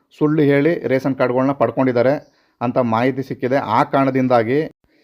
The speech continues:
ಈ ರೇಷನ್ ಕಾರ್ಡ್‌ನ ಕ್ಯಾನ್ಸಲ್ ಮಾಡೋ ಕಾರ್ಯಕ್ಕೆ ಕೈ ಹಾಕಿದೆ ಸ್ನೇಹಿತರೆ. ಇದು ಅಧಿಕೃತವಾಗಿ ಮುಖ್ಯಮಂತ್ರಿಯವರು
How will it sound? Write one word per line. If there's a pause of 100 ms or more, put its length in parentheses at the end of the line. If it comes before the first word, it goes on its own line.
(180)
ಈ
ರೇಷನ್
ಕಾರ್ಡ್‌ನ
ಕ್ಯಾನ್ಸಲ್
ಮಾಡೋ
ಕಾರ್ಯಕ್ಕೆ
ಕೈ
ಹಾಕಿದೆ
ಸ್ನೇಹಿತರೆ.
ಇದು
ಅಧಿಕೃತವಾಗಿ (500)
ಮುಖ್ಯಮಂತ್ರಿಯವರು